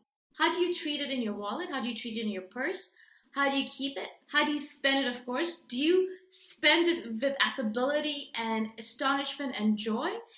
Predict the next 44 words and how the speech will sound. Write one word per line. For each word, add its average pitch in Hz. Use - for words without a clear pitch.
Every 427
single 440
time 294
you 294
have 262
a 269
bill 247
coming 220
to 208
you, 175
I 240
know 254
this 277
is, -
again, 226
a -
basic, 214
but -
every 440
single 466
time 302
you 277
have 233
a 226
bill 220
coming 190
to -
you, -
even 320
if 339
you're 330
sitting 294
in 262
a 247
restaurant 233
and 220
someone 220
puts 269
a 220
bill 220
down 220
on 208
a 202
table, 208